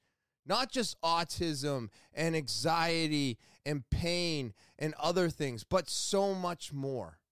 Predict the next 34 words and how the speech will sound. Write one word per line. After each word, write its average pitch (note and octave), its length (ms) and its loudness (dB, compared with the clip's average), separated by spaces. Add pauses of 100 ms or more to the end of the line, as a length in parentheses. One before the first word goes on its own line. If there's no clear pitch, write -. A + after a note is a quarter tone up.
so A3 460 0
much F3 340 -6
more. G2 440 -12
So D3 340 -2
I G#3 180 0
know F#3+ 360 6
there's C3 260 0
more C#3+ 460 2 (220)
we're D#3 160 0
going D3 380 0
to C3 80 -6
find B2 380 -8
out G#2 280 -10 (240)
in D3+ 140 -2
the B2+ 80 -2
future, G#2 540 -8
and C#3+ 260 -2
that C3+ 400 -2 (360)
keeps C#3+ 340 -8
me B2 320 -8 (400)
very C3+ 560 0
excited, G2 640 -10 (140)
you C#3+ 160 -2
know? C#3 300 0 (680)
Very F3+ 340 4
excited. G#2+ 600 -6
I, D3 260 0
I, C3+ 280 0
I, A#2 420 -6
I'm C3 80 -8
so C#3+ 320 -2
impressed A#2+ 460 -10
by F2+ 160 -12
it. D2+ 180 -18